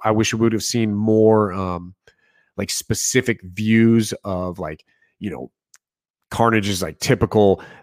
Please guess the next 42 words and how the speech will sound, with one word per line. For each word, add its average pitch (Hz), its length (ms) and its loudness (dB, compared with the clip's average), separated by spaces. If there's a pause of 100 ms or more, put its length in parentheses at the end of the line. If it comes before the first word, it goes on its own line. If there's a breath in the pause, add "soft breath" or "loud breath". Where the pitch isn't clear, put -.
battle 101 440 0
axe 98 260 0
hand 101 520 -2
and 95 100 -4
the 92 60 -4
different 92 400 -4
weapons 104 380 0
he 101 80 -4
turns 110 280 -4
his 101 140 -4
hands 95 340 -4
into, 101 300 -4
'cause 107 100 -4
that 143 120 2
was 151 100 0
always 127 200 2
so 117 140 2
cool 113 400 2
with 85 200 -6
him. - 100 -14 (100)
You 98 120 -6
know 98 100 -2
what 98 80 0
I 104 40 0
mean? 110 220 -4 (540 loud breath)
I, 104 140 -8 (340)
I 127 40 4
wish 131 140 6
they 143 80 4
would 127 100 6
have 107 60 0
slowed 135 220 2
that 117 120 4
down 117 180 2
and 104 100 0
made 104 160 0
that 98 140 2
a - 20 0
little 98 200 -2
bit 92 140 -4
more 92 180 -10
prominent. 117 560 -4